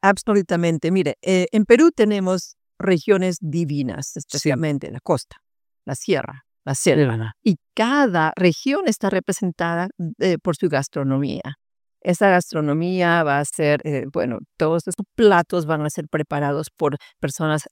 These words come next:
Speaker 1: auténticas. No podemos tener nada más auténtico que, que cada persona, cada restaurante que está haciendo estos platillos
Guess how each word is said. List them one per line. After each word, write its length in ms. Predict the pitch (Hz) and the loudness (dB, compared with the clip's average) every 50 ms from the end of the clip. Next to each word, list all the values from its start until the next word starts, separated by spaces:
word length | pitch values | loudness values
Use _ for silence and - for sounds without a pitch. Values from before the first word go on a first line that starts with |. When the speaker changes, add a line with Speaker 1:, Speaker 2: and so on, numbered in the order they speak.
| - | -4
Speaker 1:
auténticas. 1000 | - 160 165 156 139 - _ _ - 196 185 180 180 160 - 160 - - 151 139 | 0 0 0 0 -2 -4 _ _ 0 2 4 4 2 0 -2 -6 -8 -6 -6 -6
No 140 | 175 185 185 | -4 -6 -6
podemos 400 | - 180 180 175 180 175 175 175 | -4 -4 -2 -2 -2 -2 -4 -6
tener 260 | - 160 160 160 156 143 | -6 -6 -6 -4 -4 -4
nada 440 | 156 160 175 220 247 202 151 139 | -2 0 0 0 0 0 -2 -4
más 240 | 139 147 180 190 - | -6 -6 -6 -6 -4
auténtico 680 | 160 147 143 - - 165 160 147 - 220 - - - 185 - | -6 -6 -4 -2 0 0 0 -2 -4 -10 -14 -14 -14 -14 -10
que, 120 | - - - - - _ _ _ _ _ _ _ _ - | -10 -10 -10 -10 -14 _ _ _ _ _ _ _ _ -2
que 380 | - 165 156 143 135 135 - - - _ _ | 0 2 2 2 0 -2 -4 -8 -12 _ _
cada 220 | - 208 247 269 277 | 4 6 8 8 6
persona, 500 | - 233 214 - 226 190 151 135 143 - | 4 0 -2 0 -2 -2 0 -2 -6 -6
cada 300 | - 180 180 190 190 196 | -2 2 2 4 4 4
restaurante 800 | 196 196 196 196 185 - - 196 208 202 190 175 156 - 151 139 | 4 4 2 2 2 2 4 4 6 6 6 4 0 -2 -6 -6
que 100 | - - | -6 -6
está 220 | 151 - - 160 | -8 -6 -4 -4
haciendo 400 | 160 - - 190 180 175 170 175 | -4 -4 -2 -2 -2 0 0 0
estos 260 | 175 170 - 196 190 - | 0 0 -2 -4 -8 -6
platillos 600 | - - 170 165 - 196 185 156 147 143 147 - | -4 -4 -4 -2 -2 -2 -2 -2 -2 -4 -6 -8